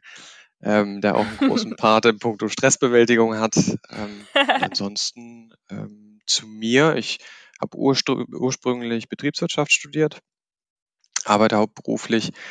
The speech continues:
Speaker 1: ähm, in der Personalentwicklung, ne? Das heißt, ich beschäftige mich irgendwie ganz grundsätzlich mit der Entwicklung von Menschen,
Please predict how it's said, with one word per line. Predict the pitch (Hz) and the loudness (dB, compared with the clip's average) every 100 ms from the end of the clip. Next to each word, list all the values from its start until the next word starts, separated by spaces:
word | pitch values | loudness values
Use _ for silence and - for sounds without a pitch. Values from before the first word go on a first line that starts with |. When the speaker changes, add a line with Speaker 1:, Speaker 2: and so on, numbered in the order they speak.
| - - _ | -18 -20 _
Speaker 1:
ähm, | - 104 98 98 | -8 -6 -10 -10
in | - | 0
der | 104 | 2
Personalentwicklung, | 113 104 98 117 131 127 127 - 139 117 | 2 2 2 2 0 -2 -6 -6 -8 -4
ne? | 104 | -6
Das | 101 | -2
heißt, | 101 95 | -4 -4
ich | - | -6
beschäftige | - 101 - 98 | -8 -8 -8 -12
mich | 101 | -12
irgendwie | 101 101 104 101 | -10 -12 -12 -10
ganz | 101 98 | -8 -8
grundsätzlich | - - 131 131 113 110 107 | -8 -6 -4 -2 -2 -2 -8
mit | 104 | -8
der | - | -10
Entwicklung | 101 - - 110 | -10 -14 -16 -18
von | - 101 | -14 -6
Menschen, | 101 135 151 147 | -2 -2 -2 -6